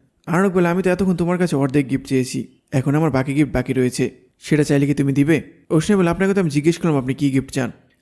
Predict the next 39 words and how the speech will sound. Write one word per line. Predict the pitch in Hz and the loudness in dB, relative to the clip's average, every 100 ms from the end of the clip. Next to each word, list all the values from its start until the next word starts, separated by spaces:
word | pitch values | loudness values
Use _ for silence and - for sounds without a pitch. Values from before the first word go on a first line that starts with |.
| - | -4
আপনি | 131 139 | 0 2
আমাকে | 135 131 | 2 2
বলুন, | 127 147 160 - _ | 2 2 2 -6 _
আমার | 156 170 | -2 0
সাধ্যের | 185 175 185 | 2 2 2
মধ্যে | 190 190 | 2 2
থাকলে | 190 160 | 2 2
আমি | 147 | 2
আপনাকে | 143 139 123 | 0 -2 0
দিয়ে | 127 | 0
দেবো।" | 123 123 - _ _ - | 0 -2 -6 _ _ 0
আরণ্যক | 170 190 208 | 2 4 2
বলে, | 190 165 | 2 2
"তুমি | - 185 | 2 2
তো | 196 | 2
বেনারস | 151 147 147 135 | 2 4 2 2
চলে | 143 135 | 2 4
যাবে, | 135 131 127 - _ | 4 2 0 -8 _
তুমি | 147 160 | 0 2
তো | 170 | 4
আর | 165 | 4
এই | 160 | 4
বাড়িতে | 151 143 | 2 2
থাকতে | 139 - 135 | 0 0 0
চাচ্ছ | 127 - | 0 0
না, | 131 127 - _ | 0 0 -4 _
তুমি | - 180 202 | 0 2 4
এই | |
বাড়ি | 208 196 | 4 4
থেকে | 208 | 4
বেরিয়ে | 156 165 185 | 6 4 4
তো | 233 | 2
কোথাও | 156 170 | 2 4
না | 170 | 4
কোথাও | 165 143 139 | 4 2 2
থাকবে, | 120 123 113 _ _ | 2 0 0 _ _
হয় | 127 | 0
মুম্বাইতে | 127 135 143 143 | 2 2 2 2
যাবে, | 139 131 | 2 2